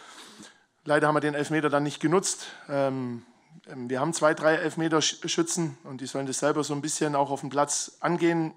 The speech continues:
Äh, möchte jeder schießen, vielleicht wär's in der Situation besser gewesen, nachdem der Tim selber gefoult worden ist und vor allen Dingen, weil es so lange gedauert hat, einen anderen schießen zu lassen. Aber ja, äh, wir haben uns nicht beeindrucken lassen, haben dann nochmal ein, zwei Phasen gehabt, wo wir Druck ausgeübt haben.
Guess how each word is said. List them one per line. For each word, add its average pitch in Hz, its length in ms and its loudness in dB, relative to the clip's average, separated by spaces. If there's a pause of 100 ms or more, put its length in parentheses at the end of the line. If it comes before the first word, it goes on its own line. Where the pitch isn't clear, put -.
Äh, 131 160 -8
möchte 143 300 -2
jeder 156 180 4
schießen, 170 380 -2
vielleicht 143 340 -4
wär's 139 180 -2
in 135 80 -6
der 143 140 2
Situation 151 480 -2
besser 143 240 0
gewesen, 139 460 0 (480)
nachdem 143 260 -2
der 135 100 2
Tim 147 160 -2
selber 143 260 2
gefoult 143 360 0
worden 147 220 2
ist 143 160 -4
und 131 100 -10
vor 135 80 0
allen 135 100 0
Dingen, 143 120 -2
weil 135 80 2
es - 80 -4
so 139 80 -4
lange 143 140 0
gedauert 143 420 2
hat, - 320 -6
einen 135 140 -10
anderen 160 280 -2
schießen 160 300 -2
zu - 100 -6
lassen. 143 320 2 (720)
Aber 143 560 6 (220)
ja, 139 400 4
äh, 135 160 -8
wir 135 60 0
haben 143 80 2
uns 139 100 -2
nicht 175 120 0
beeindrucken 165 440 2
lassen, 151 420 2
haben 143 140 -4
dann 143 140 0
nochmal 139 420 2 (260)
ein, 143 160 -2
zwei 143 160 -2
Phasen 139 320 2
gehabt, 147 240 2
wo 139 80 -2
wir 151 60 4
Druck 147 200 -2
ausgeübt 175 480 0
haben. 156 340 2